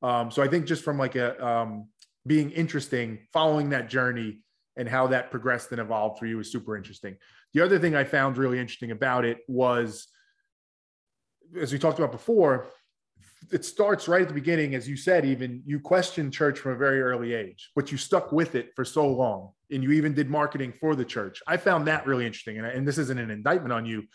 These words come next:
and I think you got into it in the documentary a bit, but that grappling you must have had to say, "I'm seeing these things and I'm questioning it," right? There was one point where you were at, like, a Bible study session and you asked the question and people didn't like that, and I think you got kicked out of the group after that.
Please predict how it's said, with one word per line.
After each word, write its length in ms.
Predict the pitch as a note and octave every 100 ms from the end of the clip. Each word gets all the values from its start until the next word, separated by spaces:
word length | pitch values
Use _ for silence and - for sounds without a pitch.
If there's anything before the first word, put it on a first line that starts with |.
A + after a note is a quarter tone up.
| _ _ -
and 80 | C3+
I 40 |
think 140 | B2+ C3+
you 80 |
got 160 | B2+ A#2+
into 300 | D#3+ D3+ C#3
it 80 | B2+
in 80 | A#2+
the 60 |
documentary 600 | A#2 A#2 B2 C3+ D3+ B2
a 60 | A2
bit, 240 | A#2 A2+ - _ _ _ -
but 100 | D3+
that 160 | E3 D#3+
grappling 460 | E3 F#3 F#3+ F3+ D#3+
you 120 | A3+
must 240 | G3+ -
have 100 | G#2
had 280 | G#2+ F2+ F#2 -
to 80 | C3
say, 400 | - C#3+ C3 C#3
"I'm 140 | C3+
seeing 340 | A#2 - A#3 G3+
these 220 | D3 C3+
things 260 | C#3+ C3+ B2+
and 60 |
I'm 100 | A#2+
questioning 480 | A2+ E3+ E3 C3+ A#2
it," 160 | G#2+ A2
right? 180 | C#3
There 60 | C3+
was 100 | B2
one 180 | D3 C#3+
point 220 | D3 C#3
where 80 | B2
you 80 | B2+
were 60 |
at, 140 | C3 C3+
like, 120 | A#2+
a 40 |
Bible 280 | A#2+ C3 B2+
study 240 | - B2+
session 360 | A#2 C3 B2 B2
and 80 | A#2+
you 80 | B2
asked 200 | B2 -
the 60 |
question 440 | - B2 - A2+ G#2
and 120 | G#2+
people 180 | C3 B2+
didn't 180 | B2+
like 260 | B2 C3 B2+
that, 80 | A2+
and 80 | A2+
I 60 |
think 140 | C3+ A#2+
you 60 |
got 120 | B2+
kicked 200 | - D#3
out 160 | C3+ C3
of 60 | A#2+
the 60 |
group 280 | A2+ C#3+ C#3
after 260 | A2+ - A#2
that. 240 | G#2+ G2+